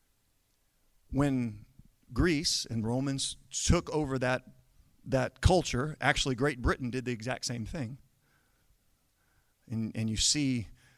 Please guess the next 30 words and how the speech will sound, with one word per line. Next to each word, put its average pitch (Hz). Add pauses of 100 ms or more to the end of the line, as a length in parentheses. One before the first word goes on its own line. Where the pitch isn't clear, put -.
the 113
fact 135
that 120
a 117
lot 120
of 110
nations 123
around 117
the 117
world 120
speak -
English 131
or 143
France, 135
a 113
lot 110
of 117 (260)
nations 131
around 123
the 120
world 123
speak -
French 160
is 110
'cause 117
they 117
took -
the -
same 113
concept. -